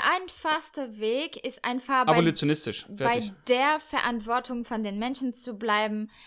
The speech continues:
Speaker 1: warum sie jetzt rechtfertigen, das Ausbeuten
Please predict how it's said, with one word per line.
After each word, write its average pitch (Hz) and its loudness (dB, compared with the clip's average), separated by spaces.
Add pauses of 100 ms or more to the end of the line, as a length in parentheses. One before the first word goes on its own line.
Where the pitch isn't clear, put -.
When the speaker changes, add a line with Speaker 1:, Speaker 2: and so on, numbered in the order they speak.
(140)
Speaker 1:
warum 233 2 (800)
sie 247 -4 (340)
jetzt 262 -4 (640)
rechtfertigen, 240 -4 (440)
das 214 -6
Ausbeuten 240 -2